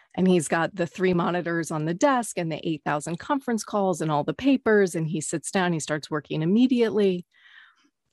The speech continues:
He, like, looks over at me and I've got the colored pencils and a sketchbook and I'm, like, <laughs>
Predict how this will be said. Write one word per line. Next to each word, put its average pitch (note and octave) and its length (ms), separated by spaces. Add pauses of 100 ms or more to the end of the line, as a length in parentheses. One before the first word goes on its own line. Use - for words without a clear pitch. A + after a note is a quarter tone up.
(120)
He, G#3+ 240
like, G3+ 220
looks G3+ 260
over G3 240
at F#3 100
me A3 240
and F3 100
I've F3 160
got F#3 200
the E3+ 80
colored E3 440
pencils G#3+ 640
and C#3+ 140
a D#3 60
sketchbook F#3 1080
and D#3 180
I'm, D3+ 280
like, D3 280 (220)
<laughs> - 80